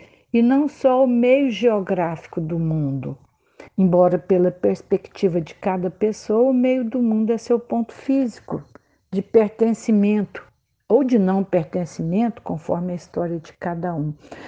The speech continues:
Mas é o ponto físico a partir do qual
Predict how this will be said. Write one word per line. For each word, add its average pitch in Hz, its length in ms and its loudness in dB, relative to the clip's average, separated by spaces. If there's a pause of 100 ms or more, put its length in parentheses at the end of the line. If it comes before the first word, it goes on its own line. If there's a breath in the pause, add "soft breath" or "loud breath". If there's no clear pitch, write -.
(220 loud breath)
Mas 208 240 4
é 233 100 6
o 240 80 4
ponto 196 460 -4
físico 190 560 -2
a 220 40 -4
partir 220 440 -4
do 220 160 -2
qual 220 680 -2